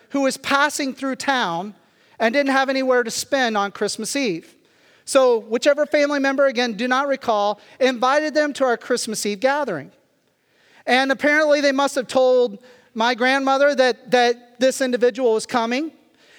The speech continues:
because there was a gift for him that was newspaper wrapped. There were plenty to go around. There was a gift with their name on it that they also received. And there was a bank envelope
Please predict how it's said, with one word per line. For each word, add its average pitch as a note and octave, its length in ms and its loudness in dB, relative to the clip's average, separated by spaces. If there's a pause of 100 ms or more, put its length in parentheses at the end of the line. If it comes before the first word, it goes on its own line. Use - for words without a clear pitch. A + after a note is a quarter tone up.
(140)
because B3+ 640 0 (260)
there A#3 240 4
was C4+ 180 2
a C4+ 120 2
gift B3+ 280 0
for C4+ 280 0
him C#4+ 140 -4
that B3 100 2
was A#3 120 0
newspaper C4 520 -2
wrapped. A#3+ 240 2
There B3+ 80 0
were A3+ 100 0
plenty C4 360 0
to C4 60 -4
go B3+ 220 0
around. B3 380 -2 (240)
There B3+ 180 4
was B3+ 340 2
a A#3+ 160 2
gift B3 320 0
with C4 200 -2
their C4 160 2
name C4 280 -2
on C4 200 0
it C#4+ 120 -2 (140)
that A#3+ 160 0
they C4 140 4
also A#3+ 380 -2
received. C4 520 -2 (260)
And D#4 600 4 (480)
there C#4 220 4
was C#4 280 2
a B3+ 280 2
bank C4+ 420 0
envelope G3+ 680 0